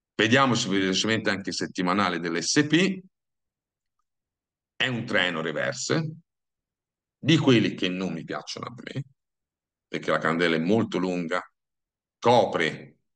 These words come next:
outside la precedente, pertanto una rottura che se la fa non è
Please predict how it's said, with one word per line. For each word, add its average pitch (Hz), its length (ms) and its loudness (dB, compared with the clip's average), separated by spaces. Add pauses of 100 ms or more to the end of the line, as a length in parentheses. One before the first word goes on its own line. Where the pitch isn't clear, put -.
(100)
outside 95 880 0
la 80 100 -2
precedente, 92 960 -2 (1300)
pertanto 95 500 0
una 87 120 0
rottura 90 460 0
che - 340 -8 (1080)
se - 240 -2
la 98 120 4
fa 92 520 -2
non 95 400 0
è 85 180 2